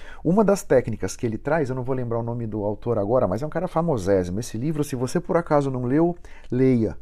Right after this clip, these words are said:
Ele transformou a minha vida. Infelizmente eu tive contato com ele bem quase trinta anos atrás. E,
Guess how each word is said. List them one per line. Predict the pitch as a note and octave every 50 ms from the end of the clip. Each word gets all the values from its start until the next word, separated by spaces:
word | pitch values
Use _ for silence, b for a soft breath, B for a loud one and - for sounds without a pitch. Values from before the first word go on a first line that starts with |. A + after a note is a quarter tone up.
| -
Ele | - A#2+ B2 B2
transformou | - - F3 G3+ G3+ - - F3 D#3 D3+ D#3 D#3+ E3+ D#3
a |
minha | D3 C3+ C3+ B2+ A#2+
vida. | G#2+ A#2 D3+ D#3+ C#3+ C#3+ C#3 C3 A2+ F#2+ b b b b b b b b b
Infelizmente | B2 - - D#3 D3+ C#3 C3 C#3 C#3+ D3+ -
eu | C#3+
tive | - - C#3+ B2+ B2+
contato | - C3 B2 - D3 C#3+ C#3+ -
com | - A#2+ B2
ele | C3 C#3+ C#3+ C3+ B2+
bem | A#2+ B2 C3+ C#3+ D3 C#3 C3 A#2 A2
quase | - C3 C#3 C#3+
trinta | C3+ - C#3 C#3+ C#3+ C#3
anos | C3+ C3+ C3
atrás. | B2+ A2+ - F#2+ E2+ E2+ F2 - - - - - - - b b b b b b b b b b b b b b b b b b b -
E, | - G2+ G#2+ G#2+ G#2+ G#2 G#2 -